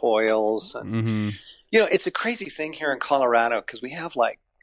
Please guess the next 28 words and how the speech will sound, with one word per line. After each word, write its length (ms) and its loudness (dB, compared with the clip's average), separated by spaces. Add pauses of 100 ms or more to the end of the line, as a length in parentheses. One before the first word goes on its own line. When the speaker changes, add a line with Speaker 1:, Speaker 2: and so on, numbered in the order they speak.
(400)
Speaker 1:
three 320 2
hundred 460 -4
sunny 320 -4
days 380 -2
a 60 -6
year 460 0 (280)
at 220 -6
least. 540 -2 (180)
Speaker 2:
<laughs> 100 0 (280)
Speaker 1:
But 520 4
because 480 -6
of 140 -12
that, 380 0 (200)
this 200 0
is 80 -6
a 80 4
wild 420 0
thing. 400 -2 (140)
Most 420 2
people 320 0
in 80 -4
Colorado 540 2
have 160 0
a 40 -6
vitamin 440 -2
D 180 -4
deficiency. 840 -14 (540)
Speaker 2:
Interesting. 840 0